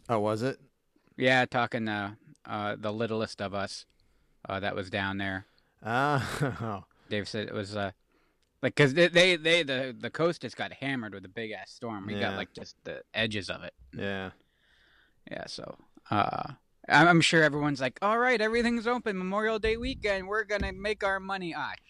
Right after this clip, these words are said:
Speaker 2: shit.
Speaker 1: Right. I, I decided, uh, Enchantress was like, "Let's go haw-, um, hawk. Let's go hike Hawk Mountain." That's h-, tough to say. Haw-, hike, hike, hawk,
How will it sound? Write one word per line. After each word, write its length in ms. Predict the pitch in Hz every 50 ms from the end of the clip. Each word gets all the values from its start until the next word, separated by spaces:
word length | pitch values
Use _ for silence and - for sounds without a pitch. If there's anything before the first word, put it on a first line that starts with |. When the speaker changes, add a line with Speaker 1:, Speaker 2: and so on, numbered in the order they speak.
| - -
Speaker 2:
shit. 260 | - - - - _ _ - _ _ _ _
Speaker 1:
Right. 300 | 107 104 101 92 90 92 _ _ _ _ - _ _ - - - - - - - - - - _ _ _ _ _ _ _ _ _ _ _ _ _ _ _ _ - -
I, 120 | 120 123 131 -
I 260 | - 131 139 143 156 156
decided, 680 | 143 143 - - 135 127 127 127 127 127 127 123 - -
uh, 360 | 135 120 113 107 104 101 104 - _ _ _ _ _ _ -
Enchantress 560 | 117 120 110 - 131 135 135 - 127 110 -
was 160 | 120 113 98 117
like, 300 | 123 120 120 - - _ _ _ _ _ _ _ -
"Let's 280 | 143 185 202 - -
go 300 | - - 170 160 151 147
haw-, 360 | 120 - 113 113 117 123 - - - 117 117 -
um, 220 | 139 131 120 107 - - - 123 - - -
hawk. 360 | - - - 87 87 - - -
Let's 260 | 131 143 175 - -
go 460 | - - 147 135 131 123 120 117 - _ -
hike 400 | - - 139 135 143 139 - - _ _ _ _ _ _ _ _ _ _ _
Hawk 380 | _ - 131 127 135 147 - -
Mountain." 480 | 160 175 208 214 110 117 101 92 90 98
That's 220 | 104 110 - - -
h-, 60 | - - _
tough 180 | - 185 190 -
to 100 | - -
say. 280 | - - 113 95 90 -
Haw-, 340 | - - - 117 131 - -
hike, 400 | - - 117 131 143 - - - -
hike, 540 | - - 135 151 185 214 208 - _ - - _ - - - -
hawk, 560 | - - 113 113 123 135 160 165 _ -